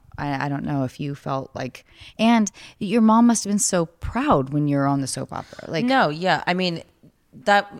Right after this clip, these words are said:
Speaker 2: I was on Days of Our Lives, and that was her favorite show, uh, like, my whole family's favorite, favorite show. So when I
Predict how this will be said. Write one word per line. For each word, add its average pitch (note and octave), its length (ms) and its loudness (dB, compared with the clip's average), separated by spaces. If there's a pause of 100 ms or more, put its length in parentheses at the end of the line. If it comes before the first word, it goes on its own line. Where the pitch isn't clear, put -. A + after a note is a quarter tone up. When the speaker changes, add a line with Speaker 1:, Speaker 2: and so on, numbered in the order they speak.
(260)
Speaker 2:
I F#3 140 0
was E3+ 140 -4
on G3 120 0
Days F3+ 160 -4
of D#3+ 60 -6
Our D#3 120 2
Lives, C#3+ 300 0
and D3 160 -2
that C#3+ 140 2
was C#3+ 220 -2
her D3+ 240 0
favorite D3 680 -2
show, C#3 400 -2
uh, A#2+ 140 -4
like, D#3 120 -2
my D3+ 120 -2
whole D#3 220 0
family's C#3+ 440 0
favorite, C#3+ 460 -2
favorite C3+ 240 -4
show. C#3+ 180 2
So D#3 160 -2
when E3 220 4
I D3 160 2